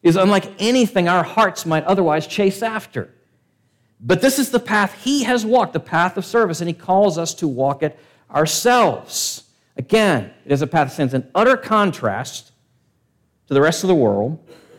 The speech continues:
It is a path that is lived for the sake of others, and it is a path that is given over, lived out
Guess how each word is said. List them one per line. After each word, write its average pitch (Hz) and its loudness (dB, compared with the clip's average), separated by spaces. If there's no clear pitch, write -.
It 170 2
is 170 2
a 160 2
path 180 0
that 170 0
is 135 -2
lived 214 4
for 254 -8
the 185 -6
sake 170 0
of 131 0
others, 110 0
and 147 -8
it 160 0
is 160 -4
a 151 -6
path 160 -6
that 165 4
is 151 0
given 208 2
over, 151 0
lived 170 2
out 143 0